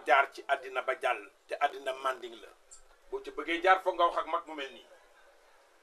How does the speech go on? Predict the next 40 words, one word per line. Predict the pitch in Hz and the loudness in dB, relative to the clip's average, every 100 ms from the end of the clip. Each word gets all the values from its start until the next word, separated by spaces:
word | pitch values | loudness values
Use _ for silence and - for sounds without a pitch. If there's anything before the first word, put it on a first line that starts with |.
| _ _ _ _ _ - | _ _ _ _ _ -8
Moo | 131 | -6
xam | 131 123 | -6 -12
fi | 120 - | -14 -8
pakk | 127 123 | -8 -10
yi | 117 | -14
nekk, | 120 - - _ - - | -14 -14 -20 _ -20 -8
fi | |
rab | 135 127 | -4 -4
yi | - - | -6 -14
génn | 135 127 123 | -12 -12 -16
guddi | 123 - | -20 -18
nekk, | 117 117 - - _ _ _ _ _ _ _ _ | -16 -16 -16 -20 _ _ _ _ _ _ _ _
mu | 131 | -8
mën | 143 131 | -4 -2
laa | 123 | -2
teg | - - | -4 -12
ci | 127 | -12
yoon | 120 | -8
ba | 117 | -8
nga | 135 - | -6 -6
àgg | 143 - | -6 -8
fi | - | -12
nga | 180 | -10
bëgg | - | -10
a | 127 | -10
àgg, | 95 - - | -14 -18 -16
comme | 123 | -10
yàlla | 120 117 | -8 -8
nga | 117 | -10
fa | - | -16
yàgg. | 95 - - _ - 392 - - 349 - _ _ _ _ _ | -16 -18 -20 _ -20 -20 -14 -12 -14 -16 _ _ _ _ _
Beneen | 123 131 | -8 -8
bi | 127 | -10
ci | 135 | -14
des | 135 135 | -16 -16
muy | 123 | -12
gërëm | 139 123 | -10 -10
ñi | 123 | -12
nga | 123 117 | -12 -12
àndal. | - | -16